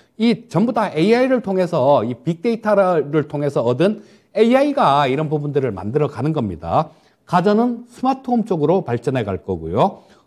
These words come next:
의료 건강은 스마트 헬스케어, 요런 쪽으로 발전해 갈 거고, 뭐 제반, 기반 시설들 같은 경우는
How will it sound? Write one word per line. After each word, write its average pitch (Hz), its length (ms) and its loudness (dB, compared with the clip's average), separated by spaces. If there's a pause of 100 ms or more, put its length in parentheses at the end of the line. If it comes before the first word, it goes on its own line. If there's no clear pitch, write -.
의료 262 200 4
건강은 233 640 0
스마트 233 420 -2
헬스케어, 120 800 -2
요런 202 220 2
쪽으로 131 720 2
발전해 131 340 -4
갈 113 180 -4
거고, 107 560 0 (300)
뭐 165 100 0
제반, 165 460 2 (320)
기반 226 260 2
시설들 226 460 0
같은 151 260 -4
경우는 190 420 -2